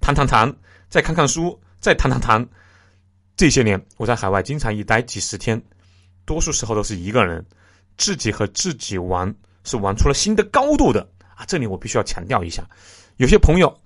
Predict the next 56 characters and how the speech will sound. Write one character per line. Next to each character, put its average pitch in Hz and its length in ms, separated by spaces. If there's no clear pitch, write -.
没 107 180
事 131 160
呢 120 100
会 113 140
在 104 140
微 110 240
信 143 100
上 113 140
和 - 120
我 98 60
开 - 160
玩 95 220
笑， 98 200
大 113 100
家 107 160
不 - 140
要 98 120
想 92 260
偏 104 220
了， 95 140
不 - 160
是 117 160
和 104 260
自 113 140
己 98 80
的 95 120
右 147 200
手 90 180
玩， 85 220
是 - 140
和 120 100
自 120 160
己 101 80
的 92 80
内 196 220
心 185 280
相 143 280
处。 - 240
当 202 160
然， 160 200
这 175 120
个 123 80
能 101 240
力 110 180
最 135 240
基 - 200
本 113 140
的 98 80
培 - 160
养 90 200
方 120 280
法 - 220
就 101 240
是 - 300
看 95 320
书。 - 380